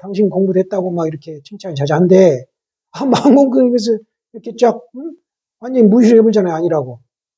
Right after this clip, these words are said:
그러니까 정강 스님이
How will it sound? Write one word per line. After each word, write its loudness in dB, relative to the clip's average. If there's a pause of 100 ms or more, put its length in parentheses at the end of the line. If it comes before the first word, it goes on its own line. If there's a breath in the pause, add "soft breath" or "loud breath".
(1600)
그러니까 0 (500)
정강 -4
스님이 -4